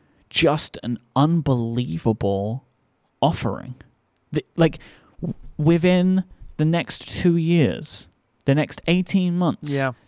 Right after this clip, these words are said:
Speaker 1: this is what we could be looking at.
Speaker 2: Well, it shows you their ambition, right? Like, they're, they're,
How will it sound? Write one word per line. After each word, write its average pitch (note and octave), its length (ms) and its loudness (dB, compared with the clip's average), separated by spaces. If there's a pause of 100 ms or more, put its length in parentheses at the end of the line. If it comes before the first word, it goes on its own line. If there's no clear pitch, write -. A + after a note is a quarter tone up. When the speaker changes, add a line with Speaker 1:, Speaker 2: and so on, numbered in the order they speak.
(120)
Speaker 1:
this D3 340 2
is D3 160 0
what A2 180 -2
we A#2+ 100 -2
could A#2 200 -2
be A2+ 120 -2
looking A2 420 -6
at. C2+ 140 -12 (1800)
Speaker 2:
Well, F#3 140 0
it F3+ 60 -10
shows G#3 280 4
you F#3 80 6
their D3 220 2
ambition, B2 560 -2
right? G#2+ 360 -6
Like, B2 220 0
they're, D#3 140 -2
they're, D3 480 2